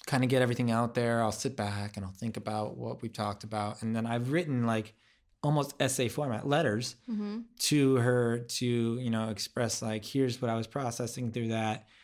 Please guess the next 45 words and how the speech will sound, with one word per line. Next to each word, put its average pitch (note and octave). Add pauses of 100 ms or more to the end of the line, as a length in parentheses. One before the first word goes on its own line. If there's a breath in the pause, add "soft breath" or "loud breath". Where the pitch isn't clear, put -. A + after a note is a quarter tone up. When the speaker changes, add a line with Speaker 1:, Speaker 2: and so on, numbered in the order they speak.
(140 soft breath)
Speaker 1:
Here's, A#2+
you A#2+
know, A2
where B2+
I C#3
was A#2+
at. A2+
And A2
I, B2+
I -
don't B2+
know A#2+
why A#2+
I A#2
couldn't A#2
communicate A2
this A2
so A2+
well, G#2+ (460 soft breath)
but A2
this B2
is A#2
me A#2+
communicating A2+
it B2
now. G#2+
And G#2
this G#2+
is G#2+
what G#2+
I'm G2+
trying G#2+
to G#2+
work G#2
on. G2+
And G2
I G2
will G#2
try B2
to A2
be G#2+
better G#2
at G2
this." G2+
And F#2+